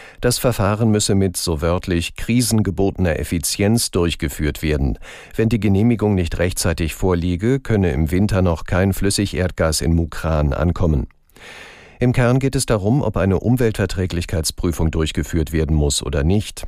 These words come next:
Ein Gutachten im Auftrag der Schweriner Landesregierung bejaht das, wie der N D R erfahren hat.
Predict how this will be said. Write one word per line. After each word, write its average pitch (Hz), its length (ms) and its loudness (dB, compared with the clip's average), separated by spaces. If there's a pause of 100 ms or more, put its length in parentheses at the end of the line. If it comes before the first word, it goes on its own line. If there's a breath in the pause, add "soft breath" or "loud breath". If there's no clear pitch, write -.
(140)
Ein 69 280 -2
Gutachten 98 480 -2
im 78 120 2
Auftrag 82 400 -2
der 78 140 0
Schweriner 80 500 0
Landesregierung 80 920 0
bejaht 76 440 0
das, 85 400 0
wie 78 120 -4
der 71 260 -2
N 82 140 2
D 80 100 0
R 73 220 0
erfahren 76 560 0
hat. 73 180 -2